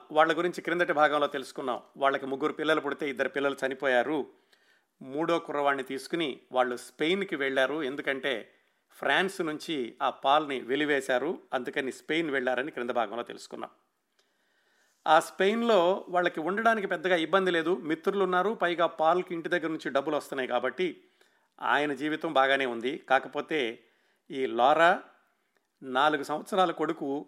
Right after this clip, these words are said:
అనారోగ్యంతో ఉన్నాడు స్పెయిన్కి వెళ్ళేటప్పటికే. మార్క్స్, ఎంగెల్స్లు ఈ లండన్ నుంచి పాల్కి సందేశాలు పంపించడం మొదలుపెట్టారు. ఏమని?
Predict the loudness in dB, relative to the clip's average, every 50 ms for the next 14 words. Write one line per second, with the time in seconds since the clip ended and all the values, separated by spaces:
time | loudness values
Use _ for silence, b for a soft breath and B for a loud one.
0 | _ -4 0 4 6 6 6 6 2 2 0 -2 0 -2 -2 -2 2 0 0 0
1 | -2 -6 -6 -4 -4 -4 -4 -4 -4 -2 0 2 0 0 0 0 -4 -4 -8 -8
2 | -8 -12 -14 _ _ _ _ _ _ _ _ _ _ _ _ _ _ _ _ _
3 | _ _ _ _ _ _ _ -18 -8 -2 4 6 6 6 4 2 -4 -6 -4 -2
4 | -2 -2 0 0 0 0 -2 -4 -4 -4 -2 0 2 2 2 2 2 0 0 -2
5 | -6 -6 -6 -4 -2 -2 -2 -4 b b b b b b b b 4 6 6 6
6 | 4 0 -6 -6 -4 -4 -2 -2 0 2 2 2 2 2 -2 -4 -4 -8 -8 -6
7 | -4 -4 -4 -4 -4 -4 -6 -6 -4 -4 -4 -4 -4 _ _ -8 -6 -4 -4 -4
8 | -4 -4 -6 -6 -8 -10